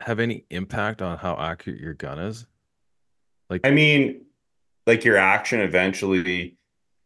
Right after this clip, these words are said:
Speaker 2: it will get a little bit banged up, but essentially what they do is they'll do blueprinting. Some of the really good stuff, like, um, Defiance Actions, um, you know, Bad Actions, um, Surgeon, um,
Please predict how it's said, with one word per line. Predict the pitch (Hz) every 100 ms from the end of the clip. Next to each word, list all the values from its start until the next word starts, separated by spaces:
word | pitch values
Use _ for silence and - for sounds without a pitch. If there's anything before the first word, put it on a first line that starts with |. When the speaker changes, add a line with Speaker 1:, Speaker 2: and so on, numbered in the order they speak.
| _ _ _ _ _ -
Speaker 2:
it |
will | 101 113 110
get | 107
a |
little | 101 101 92
bit | 98 85
banged | 90 95 92
up, | 90 107 - -
but | 107
essentially | 95 117 107 107
what | 104
they | 98
do | 87 95
is | 92
they'll | 95
do | 85 95
blueprinting. | - 85 92 98 90 90 87
Some | - 117
of |
the | 110
really | 95 98 95
good | 87 85
stuff, | - 101 92
like, | 101 87 - -
um, | 87 80 76 76 _ _
Defiance | - - 87 85 85 80
Actions, | 80 76 78 - 85 - 78 78 73 - - _ -
um, | 80 78 76 76 73 _
you | -
know, | 90 76
Bad | 78 78 82
Actions, | 78 78 - 78 76 76 73 - - - _ _
um, | - 76 73 76
Surgeon, | - 90 82 82 80 76 76 76 73 _ _ _ _ _ -
um, | 73 73 71 71 -